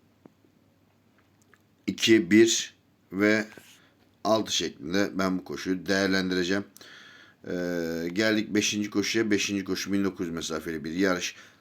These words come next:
Handikap on beş bir mücadele. Katıldığı, e, şartlı on dokuz yarışını kazandıktan sonra handikap on beşte de kazanmıştı Halaluka. Ee, yani yine burada ilk planda önereceğim isim olacak. Ee,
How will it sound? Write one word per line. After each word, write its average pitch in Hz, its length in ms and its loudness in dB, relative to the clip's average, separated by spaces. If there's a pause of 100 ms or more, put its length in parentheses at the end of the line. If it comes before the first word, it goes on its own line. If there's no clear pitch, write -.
(180)
Handikap 110 380 2
on 107 180 6
beş 95 180 2
bir 87 100 -4
mücadele. 78 540 -4
Katıldığı, 98 600 0 (460)
e, 87 280 -2
şartlı 101 420 0
on 98 140 -2
dokuz 95 200 -4
yarışını 95 340 -2
kazandıktan 95 640 -4
sonra 85 320 -6
handikap 87 340 -4
on 85 220 -4
beşte 69 280 -6
de 92 200 -4 (260)
kazanmıştı 90 640 -2
Halaluka. 80 600 -6 (640)
Ee, - 40 -8 (300)
yani 95 340 4
yine 92 400 0 (360)
burada 90 540 -2 (1300)
ilk 107 240 4
planda 78 280 -4
önereceğim 82 600 -2
isim 98 260 0
olacak. 87 440 -2 (480)
Ee, 80 40 -4